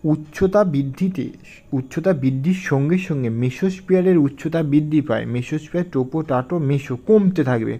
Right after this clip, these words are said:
কমতে থাকবে, এটা ভুল। এটা হচ্ছে তোমার, এটা হচ্ছে অশুদ্ধ, প-, দ্বিতীয়টাও অশুদ্ধ। আর বায়ুর গতিবেগ নট এককে প্রকাশ করে, এটা তোমার শুদ্ধ। তার দুটো অ-, অশুদ্ধ পেলাম আর একটা পেলাম শুদ্ধ পেলাম।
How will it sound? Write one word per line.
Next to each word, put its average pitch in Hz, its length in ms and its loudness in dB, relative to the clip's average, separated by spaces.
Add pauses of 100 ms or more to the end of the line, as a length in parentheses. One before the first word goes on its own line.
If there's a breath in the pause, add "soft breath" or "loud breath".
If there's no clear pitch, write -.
কমতে 190 320 4
থাকবে, 131 280 2
এটা 147 120 0
ভুল। 160 420 4 (580 loud breath)
এটা 131 180 -2
হচ্ছে 147 180 -2
তোমার, 185 260 0
এটা 160 280 2
হচ্ছে 170 220 0
অশুদ্ধ, 123 760 -2
প-, 127 80 -6 (200)
দ্বিতীয়টাও 139 560 -2
অশুদ্ধ। 123 560 -4 (360 soft breath)
আর 117 120 -4
বায়ুর 123 460 2
গতিবেগ 143 540 0
নট 127 380 0
এককে 156 360 -2
প্রকাশ 123 340 -2
করে, 113 340 -4
এটা 113 140 -4
তোমার 143 280 -4
শুদ্ধ। 113 640 -10
তার 113 200 -4
দুটো 120 300 -4
অ-, 139 200 0 (280 loud breath)
অশুদ্ধ 147 500 -2
পেলাম 226 320 0
আর 131 100 0
একটা 113 260 -4
পেলাম 160 260 -4
শুদ্ধ 117 480 -6
পেলাম। 113 300 -8